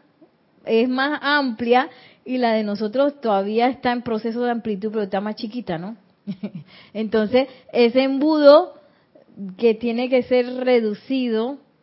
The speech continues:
de, de la conciencia de ellos a la de nosotros, por eso es que habla de un embudo. <laughs> Sí, di-, dice así el, el señor Himaya-,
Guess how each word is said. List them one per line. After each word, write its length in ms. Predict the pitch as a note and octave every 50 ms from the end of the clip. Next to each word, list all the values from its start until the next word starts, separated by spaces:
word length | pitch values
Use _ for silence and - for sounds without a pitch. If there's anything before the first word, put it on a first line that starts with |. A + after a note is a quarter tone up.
| _ _ -
de, 560 | F#3+ F#3 G3 G#3 G3+ G3 G3 F#3 F3+ F3 F3
de 140 | F3+ F#3+ F#3
la 120 | F#3+ F#3+
conciencia 600 | F#3 F#3+ F3+ F#3 F#3 G3+ G#3 G#3 G#3 - A#3+ A#3
de 140 | A3 G#3+ G#3
ellos 340 | G#3 G#3 A#3 A#3+ A#3 - - - -
a 120 | F#3 F#3+
la 140 | F#3 F3+ F3
de 80 | E3+
nosotros, 400 | F3 F3 E3+ - G#3 G3+ A3+ A3+
por 220 | A3+ - F#3 E3+ E3+
eso 180 | F#3 F#3 -
es 80 | A3 A3
que 140 | - G#3+ G#3+
habla 260 | G3 F#3+ G3+ G3+ F#3+
de 60 | F#3+
un 100 | F#3+ G3
embudo. 500 | G3+ G3+ G3 G3 A3+ G#3 F3 D3+ - D#3+ - _ _ _ _ _ _ _ _ _ _ E3+ - _
<laughs> 60 | A3+ G#3+ - - - G3 - - _ - D4 - - - - - - _ _ - -
Sí, 300 | - A#3+ A#3 F3+ - -
di-, 320 | G3 G3+ A3+ A3 G#3+ G#3+ G#3+
dice 340 | G3 G3+ A3+ A3+ G3 A#3 A#3
así 220 | A3 - A#3+ A3
el, 200 | G#3+ G#3+ G#3+ G3+
el 180 | - G3+ G3+ F#3+
señor 260 | G#3 G3 G3 G3+ G3+
Himaya-, 460 | A3 G#3+ G3 F#3 F3+ F#3 F3+ D#3+ -